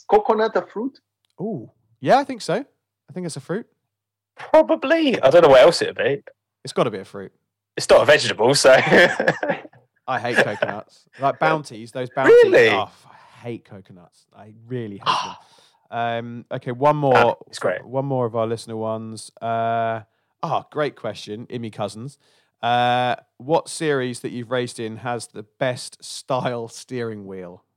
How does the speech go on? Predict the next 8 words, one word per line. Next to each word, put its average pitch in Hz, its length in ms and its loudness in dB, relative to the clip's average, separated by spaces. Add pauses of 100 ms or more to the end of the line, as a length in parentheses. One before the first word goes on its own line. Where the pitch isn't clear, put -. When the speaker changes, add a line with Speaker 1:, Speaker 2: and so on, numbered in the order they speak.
(200)
Speaker 2:
Yes. 104 600 -16 (1080)
Speaker 1:
The - 80 -6
best 127 500 2
style 160 640 6
steering 147 680 -2
wheel? 101 300 -4
Speaker 2:
Yeah. 95 280 -18 (4000)
Speaker 1:
Hmm. 165 140 6